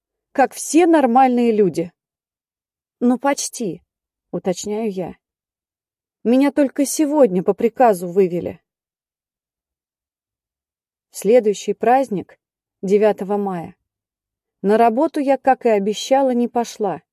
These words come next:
но встала для себя непривычно рано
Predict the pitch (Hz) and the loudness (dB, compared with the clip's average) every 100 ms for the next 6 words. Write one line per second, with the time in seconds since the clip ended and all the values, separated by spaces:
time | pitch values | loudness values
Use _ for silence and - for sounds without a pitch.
0 | _ _ _ _ _ _ _ - 220 233 | _ _ _ _ _ _ _ -6 0 0
1 | - - 269 262 208 202 202 - 190 190 | -2 0 2 2 0 -2 -2 -4 0 0
2 | 190 185 202 208 240 - 208 185 165 165 | 0 -2 0 0 -4 -6 -4 -4 -6 -10
3 | 180 | -16